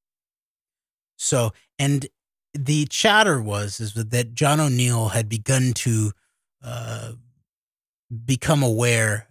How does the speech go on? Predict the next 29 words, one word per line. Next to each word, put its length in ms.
of 240
Israeli 540
intelligence 920
relations 1000
to 480
the, 400
uh, 220
U 180
S 160
S 160
Cole 260
bombing. 460
And 120
then 140
his 180
investigation 800
had 80
been 160
shut 340
down 380
by 120
elements 480
of 80
the 60
State 380
Department, 640
it 120
looks 280
like. 280